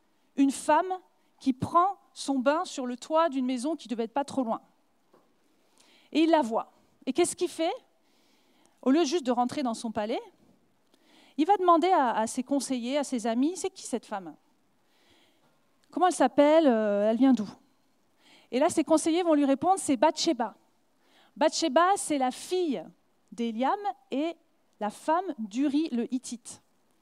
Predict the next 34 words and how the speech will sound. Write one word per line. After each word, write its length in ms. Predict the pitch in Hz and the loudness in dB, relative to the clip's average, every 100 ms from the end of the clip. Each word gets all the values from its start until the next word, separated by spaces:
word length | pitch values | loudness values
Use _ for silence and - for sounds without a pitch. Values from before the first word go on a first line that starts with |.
| _ _ _ _ _ _ _ _ _ _ _ _ _ _ _ _ _ - | _ _ _ _ _ _ _ _ _ _ _ _ _ _ _ _ _ -2
Et 100 | 285 | 2
là, 100 | 339 427 | 4 6
David 360 | 320 254 370 | 4 4 0
aussi 220 | 285 - 339 | 0 -2 -4
aurait 140 | 254 | -4
pu 140 | - | -6
s'arrêter 380 | 330 285 262 269 | -6 -4 -4 -4
là. 200 | 233 277 - _ _ _ _ _ _ _ _ _ _ _ _ _ _ - | -8 -10 -16 _ _ _ _ _ _ _ _ _ _ _ _ _ _ -2
Mais 180 | 302 269 | -2 0
il 120 | 285 | -2
a 100 | 285 | -2
été 160 | 294 285 | -2 -4
plus 180 | 285 | -4
loin, 240 | 277 254 311 | -2 0 0
il 80 | 269 | -2
a 80 | |
dit, « 100 | 247 240 | -2 2
Bon, 140 | 302 | 4
ben, 140 | 294 | 4
f-, 180 | 254 - - | 2 -4 -20
f-, 180 | 220 - - _ _ | -20 -20 -20 _ _
faites, 240 | 320 320 | 0 0
faites 200 | 370 311 | -6 -4
venir 260 | 349 359 359 | -2 -2 -4
cette 180 | 311 | -6
femme 320 | - 254 196 165 - | -4 -6 -6 -14 -12
jusqu'au 280 | 226 - | -6 -4
palais. » 280 | 247 214 190 - _ _ _ _ _ _ _ _ _ _ - - | -2 -2 -4 -12 _ _ _ _ _ _ _ _ _ _ -10 0
Et 80 | |
là, 100 | 269 403 | 2 6
la 100 | 330 | 4
Bible 320 | 247 381 311 | 2 -2 0
nous 180 | 285 349 | 0 -2
dit 360 | 240 240 294 | -4 -6 -8